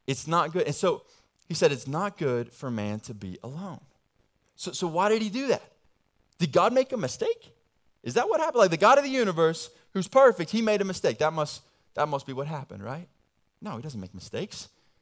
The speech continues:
He did that for us. So it, it's supposed to act like this neon sign. So when we see that, all of a sudden we're like, "Wait a second, what is that?" It should pop out us, at us and, and draw us in like, "Wait, wait, we're, it's not good for man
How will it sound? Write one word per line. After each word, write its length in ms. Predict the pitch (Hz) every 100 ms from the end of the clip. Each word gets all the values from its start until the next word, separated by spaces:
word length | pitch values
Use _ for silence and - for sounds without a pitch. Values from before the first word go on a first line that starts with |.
| _ _
He 120 | -
did 320 | 165 160 220 196
that 200 | 180 -
for 180 | - 156 -
us. 460 | 190 185 - - - - -
So 200 | 190 185
it, 160 | 180 -
it's 280 | 165 196 190
supposed 320 | 196 185 214 208
to 80 |
act 120 | 180 196
like 160 | 190
this 200 | 160 123
neon 440 | 147 208 233 208 180
sign. 220 | 214 196
So 140 | 208
when 200 | 185 190
we 140 | 185 165
see 440 | - - 269 302
that, 500 | 156 98 101 - - _ - -
all 100 | -
of 60 |
a 80 | 185
sudden 360 | - 214 214 190
we're 120 | 185
like, 200 | 160 143
"Wait 160 | 254
a 60 | 320
second, 400 | - 160 139 131
what 220 | 190 262
is 180 | - 233
that?" 160 | 180 165
It 140 | 160
should 180 | 143 -
pop 300 | - 247 254
out 220 | 180 202
us, 340 | 156 107 107 - - -
at 160 | 120
us 240 | 113 123 - - -
and, 120 | 151
and 140 | 156 123
draw 380 | 127 185 214
us 220 | 175 147 196
in 120 | 190
like, 160 | 143
"Wait, 100 | 170
wait, 140 | 165 120
we're, 140 | 127 - -
it's 160 | 110 -
not 240 | 160 180
good 160 | 185 175
for 180 | 165 151
man 360 | 120 120 151